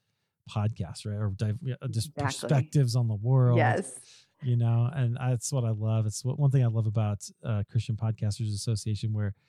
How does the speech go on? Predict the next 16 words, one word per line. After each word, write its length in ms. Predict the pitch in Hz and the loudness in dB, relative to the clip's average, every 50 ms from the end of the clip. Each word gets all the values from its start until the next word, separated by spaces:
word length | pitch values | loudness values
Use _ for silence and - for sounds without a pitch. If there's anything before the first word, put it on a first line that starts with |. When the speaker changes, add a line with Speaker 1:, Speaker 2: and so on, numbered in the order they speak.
| _ _ _ _ _ _ | _ _ _ _ _ _
Speaker 1:
everyone 400 | 185 226 240 247 240 214 196 175 | 2 4 4 4 2 4 6 6
has 180 | 170 175 156 139 | 6 6 6 4
a 60 | 127 | 2
gift. 280 | 110 - 151 139 - | 2 2 2 2 4
They 60 | - 139 | 4 6
all 100 | 143 151 | 8 8
have 100 | 147 127 | 6 6
a 60 | 120 | 4
topic. 380 | - - 151 160 139 110 95 - | 2 2 2 2 2 0 -4 -2
You 80 | - 123 | 0 2
know, 140 | 127 127 127 | 2 4 4
we 100 | 127 127 | 4 4
met, 260 | 123 127 123 117 113 - - | 2 2 0 -2 -4 -4 -2
uh, 260 | 127 120 113 110 110 117 | 0 2 2 2 0 -2
Lori, 260 | 117 113 117 123 123 | -2 0 2 2 4
Speaker 2:
Right. 300 | 123 120 117 117 113 113 | 4 4 4 4 2 0